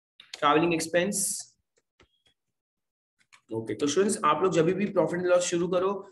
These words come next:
उसमें भी आप ऊपर एक line छोड़ दो, क्योंकि वहां पर एक लाइन में आपको कोई ना कोई particular amount डालना होगा, इसीलिए तो आप एक लाइन छोड़ के रख दो वहां पर भी। फोर्टीन थाउजेंड सेवन हंड्रेड। audit fees, ऑडिट फीस सेवन थाउजेंड rupees।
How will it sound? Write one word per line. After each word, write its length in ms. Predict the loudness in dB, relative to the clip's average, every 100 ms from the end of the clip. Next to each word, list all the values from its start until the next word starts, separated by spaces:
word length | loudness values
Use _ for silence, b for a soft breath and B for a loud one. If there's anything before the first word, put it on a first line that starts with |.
| B _
उसमें 260 | -8 0 2
भी 60 | 4
आप 160 | 4
ऊपर 140 | 4 4
एक 140 | 4
line 180 | 2 2
छोड़ 220 | 2 0
दो, 160 | 0 -2 -8 -18 b b -8
क्योंकि 160 | 0
वहां 220 | 2 2 4
पर 120 | 4
एक 120 | 2
लाइन 160 | 2 2
में 100 | 2
आपको 200 | 0 -2
कोई 160 | 0 0
ना 80 |
कोई 140 | 0 0
particular 340 | -2 0 2
amount 280 | 2 0 0
डालना 240 | 0 0
होगा, 200 | 0 -2
इसीलिए 500 | -4 -6 -6 -4 -4
तो 140 | -2 -2
आप 200 | 0 0
एक 120 | 2
लाइन 180 | 2 2
छोड़ 180 | 2 0
के 100 | 0
रख 100 | 0
दो 160 | -2
वहां 200 | -4 -4
पर 80 | -4
भी। 200 | -4 -4 -6 -12 _ _ _ 0
फोर्टीन 220 | 2 2
थाउजेंड 180 | 2 0
सेवन 120 | 0
हंड्रेड। 180 | 0 2
audit 240 | 2 2
fees, 540 | 2 0 0 -6 -12 -20 -20 _ _ _ -20 -20 _ _ _ _ _ _ _ -20 -20 _ _ _ _ _ _ _ _ _ _ _ _ _ _ _ _ _ _ _ -4
ऑडिट 180 | -2
फीस 180 | -4 -2
सेवन 260 | 0 0 -2
थाउजेंड 280 | -4 -2 -4
rupees। 460 | -4 -4 -6 -12